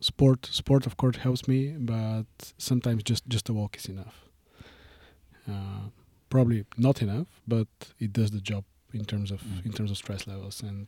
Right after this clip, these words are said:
Speaker 1: uh, feeling better, sleeping better.
Speaker 2: I have a very, very favorite, uh, quote that I wanna share with you, uh, and, uh, probably right now is the, is the best time. Uh, when I was reading Sapiens by Harari, and there's a quote here that we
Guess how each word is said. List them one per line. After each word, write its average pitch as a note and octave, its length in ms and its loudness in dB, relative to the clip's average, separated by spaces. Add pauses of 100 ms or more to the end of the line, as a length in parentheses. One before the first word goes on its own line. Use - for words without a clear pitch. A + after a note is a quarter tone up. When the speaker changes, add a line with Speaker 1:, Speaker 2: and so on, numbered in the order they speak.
(100)
Speaker 1:
uh, G2 140 -10 (100)
feeling G2+ 300 -2
better, F#2+ 360 -4
sleeping G#2+ 360 -4
better. F#2+ 300 -6 (560)
Speaker 2:
I A#2+ 80 4
have A#2+ 140 4
a A#2+ 40 2
very, B2 300 6
very A#2 260 6
favorite, G#2+ 520 4
uh, G#2 160 6
quote A2 260 8
that G#2+ 160 8
I G#2 60 8
wanna G2+ 180 6
share G2+ 320 6
with G2 160 6
you, G2+ 240 6 (160)
uh, G2 300 4
and, G2+ 240 4
uh, G2+ 80 0 (160)
probably G2+ 280 6
right F#2+ 240 4
now G2 160 4
is G2 100 2
the, G2 320 2 (120)
is G2+ 100 -4
the F#2+ 80 -4
best G2+ 240 2
time. G#2 280 4 (680)
Uh, A2 260 6
when A#2+ 220 4
I A#2+ 80 6
was A2 140 4
reading B2 200 6
Sapiens A2 540 4
by G2 640 4
Harari, G#2 540 4
and G2+ 200 4
there's G2+ 320 4
a G2 520 4
quote G2+ 260 4
here G2+ 460 8
that G2+ 340 2 (640)
we B2+ 400 10